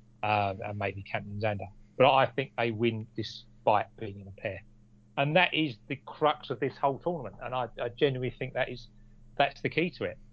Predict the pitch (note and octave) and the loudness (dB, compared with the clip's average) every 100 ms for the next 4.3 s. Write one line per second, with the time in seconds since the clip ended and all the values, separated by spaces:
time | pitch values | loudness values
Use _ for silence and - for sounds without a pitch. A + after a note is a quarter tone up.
0 | - - A2+ A2+ A2 - D#3+ D#3 D3 C3+ | -20 -4 0 2 2 -2 0 2 2 0
1 | B2 D#3+ C3+ - C3 A2+ A2+ G#2+ G2+ C3+ | 0 0 0 -2 -4 -4 -6 -4 -2 -4
2 | - F2 F2 G#2 - - - - - - | -4 -6 -6 -12 -16 -20 -20 -20 -20 -20
3 | - C3+ A2 A#2 - A2+ G#2+ A2+ - - | -4 -4 0 -2 -2 -6 -4 -6 -8 -14
4 | - G#2 G2 | -6 -6 -6